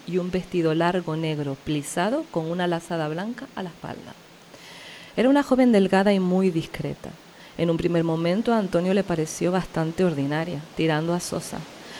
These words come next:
y totalmente exenta de ese encanto impetuoso de las mujeres de carcajadas desmesuradas y formas barrocas que habían poblado su imaginación desde los tiempos explosivos del Majestic". Miércoles tras miércoles,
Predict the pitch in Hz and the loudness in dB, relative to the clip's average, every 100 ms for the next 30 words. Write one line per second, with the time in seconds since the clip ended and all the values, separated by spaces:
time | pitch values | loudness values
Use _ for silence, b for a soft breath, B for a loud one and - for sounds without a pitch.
0 | B B - 196 202 226 233 240 240 - | B B 0 2 2 4 2 2 -2 -2
1 | 220 226 220 196 196 202 202 202 185 196 | -2 0 0 0 0 -4 -2 0 0 0
2 | 175 170 165 165 170 170 175 165 160 165 | 0 0 0 0 0 0 0 0 -2 0
3 | 180 180 - 151 151 147 156 165 165 170 | 0 0 -2 -4 -4 -2 -2 -2 -2 -2
4 | 156 151 147 151 156 139 135 - 151 202 | -4 -2 -2 0 0 -2 -6 -4 -4 -4
5 | 196 226 190 147 165 170 B B B - | -4 -4 -4 -4 -8 -12 B B B -4
6 | 180 196 220 208 175 170 180 - 226 226 | 0 0 -2 -2 -2 -2 -4 -2 0 0
7 | 226 220 196 160 151 147 - - 160 160 | -2 -4 -4 -4 -6 -6 -8 -4 -2 0
8 | 156 - 156 156 160 - 147 - 135 139 | -2 -4 -4 -2 -2 -4 -6 -6 -6 -4
9 | 139 135 107 - - - - - - - | -4 -4 -6 -8 -8 -10 -12 -16 -16 -16
10 | - - - - - B B B B B | -18 -18 -18 -18 -18 B B B B B
11 | B B B B B - - 220 269 311 | B B B B B -12 4 8 8 8
12 | - 214 180 - 170 196 220 208 180 156 | 6 4 4 2 2 4 2 2 0 0
13 | 156 | 0